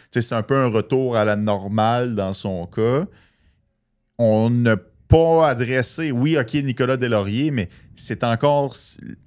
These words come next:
la même énergie, je trouve, autour des Hurricanes, une équipe talentueuse, mais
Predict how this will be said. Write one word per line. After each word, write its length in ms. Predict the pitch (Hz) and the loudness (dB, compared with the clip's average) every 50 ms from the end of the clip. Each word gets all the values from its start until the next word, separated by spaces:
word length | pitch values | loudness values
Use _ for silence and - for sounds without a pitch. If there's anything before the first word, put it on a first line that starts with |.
| _ _ _ - - | _ _ _ -10 -6
la 160 | 107 92 92 | -2 2 4
même 180 | 120 151 185 190 | 4 4 4 2
énergie, 640 | 196 180 165 135 104 101 113 110 120 151 160 156 | 0 0 -2 -2 -4 -4 -6 -6 -6 -6 -6 -4
je 140 | 147 135 120 | -4 -2 -2
trouve, 360 | 104 - - 127 143 143 131 | -2 -2 -4 -4 -2 0 0
autour 240 | 123 113 101 120 117 | 0 0 0 -2 -4
des 80 | 117 117 | -4 -4
Hurricanes, 520 | 113 107 101 98 - 131 131 135 135 123 104 | -2 -2 -4 -4 -4 -6 -6 -6 -6 -6 -4
une 80 | 104 98 | -4 -4
équipe 260 | 92 - 120 - _ | -4 -4 -6 -6 _
talentueuse, 840 | - 135 127 135 135 135 120 - - 127 135 143 151 151 147 127 113 | 0 0 0 0 -2 -4 -6 -8 -6 -4 -4 -2 -2 -4 -4 -4 -2
mais 180 | 113 107 98 | -2 -2 -4